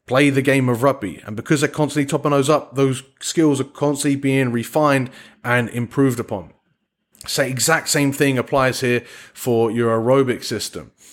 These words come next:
Like, if you're constantly running around for an hour twice a day for, uh, three to four days a week, that's going to top up your aerobic system. That's going to improve your aerobic system, even though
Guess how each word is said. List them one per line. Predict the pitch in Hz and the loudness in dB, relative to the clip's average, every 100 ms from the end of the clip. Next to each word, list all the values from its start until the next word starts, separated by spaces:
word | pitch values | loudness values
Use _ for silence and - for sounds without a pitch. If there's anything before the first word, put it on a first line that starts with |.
| - - - | -20 -20 -10
Like, | 107 104 - _ _ | -4 -4 -6 _ _
if | - 120 | -10 -4
you're | 123 117 110 - _ - | 0 2 0 -4 _ -6
constantly | 139 135 135 131 | -4 -2 -2 -2
running | 131 131 | 0 2
around | 127 127 135 131 131 123 - | 2 2 2 2 0 -4 -12
for | - 127 117 113 | -6 0 0 0
an | 117 | 0
hour | 131 131 123 123 - | 2 2 2 0 -4
twice | - 139 131 123 127 | -6 0 0 0 -2
a | |
day | 110 135 131 123 | 0 2 2 -2
for, | - 120 107 - _ _ _ - | -6 -4 -4 -6 _ _ _ -20
uh, | - - - | -20 -18 -18
three | - - 143 139 | -18 -8 -2 0
to | 123 | 0
four | 151 139 | -2 0
days | 135 131 117 | 2 0 -2
a | |
week, | 117 151 139 - - - - - _ _ - | -2 0 0 -2 -18 -20 -20 -20 _ _ 0
that's | 160 156 | 0 0
going | - 180 | 0 2
to | 170 | 2
top | 139 - 160 | 2 0 0
up | 175 143 | 0 2
your | 139 | 2
aerobic | 139 151 131 | 4 2 0
system. | 147 131 | -4 -6
That's | 143 | -6
going | 143 160 | -2 -2
to | |
improve | 139 139 156 151 131 | -2 0 2 2 2
your | 135 | 0
aerobic | 127 131 135 107 | 2 2 0 -2
system, | - 104 - 82 - | -8 -12 -12 -14 -4
even | 151 156 147 | 0 0 0
though | 139 139 135 | 2 2 2